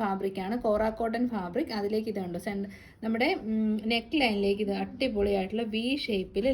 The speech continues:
ലേസ് പാച്ച് കൊടുത്ത് ഫുള്ളി എംബ്രോയ്ഡറി വർക്ക് ചെയ്ത് വന്നിരിക്കുന്ന രണ്ട് കളക്ഷൻസ് ആണ്. രണ്ട് കളേഴ്സ് എന്ന് നമുക്ക് പറയാം.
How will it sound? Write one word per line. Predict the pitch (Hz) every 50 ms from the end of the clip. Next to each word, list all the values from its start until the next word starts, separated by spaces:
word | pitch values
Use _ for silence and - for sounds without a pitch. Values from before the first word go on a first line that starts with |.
| 233
ലേസ് | 214 202 202 202 - -
പാച്ച് | 226 220 220 220 240
കൊടുത്ത് | 240 202 185 180 233 - 247 247
ഫുള്ളി | - 247 247 247 262 269 277 285 294
എംബ്രോയ്ഡറി | 269 240 208 202 202 208 214 220 226 226 226 247 254
വർക്ക് | 247 240 240 247 - 254
ചെയ്ത് | 247 - 196 185 196 202 196
വന്നിരിക്കുന്ന | 185 180 180 175 180 175 185 185 214 320 453 - - - - - - - - 240
രണ്ട് | 254 254 262 277 311 349
കളക്ഷൻസ് | 359 - 254 - 202 202 202 - - 226 220 220
ആണ്. | 220 202 196 220 233 240
രണ്ട് | 240 240 247 277 311 359 359 -
കളേഴ്സ് | 254 226 226 240 247 269 302 330 349
എന്ന് | 370 370 370
നമുക്ക് | 320 269 254 254
പറയാം. | 254 220 214 196 190 190 190 190 262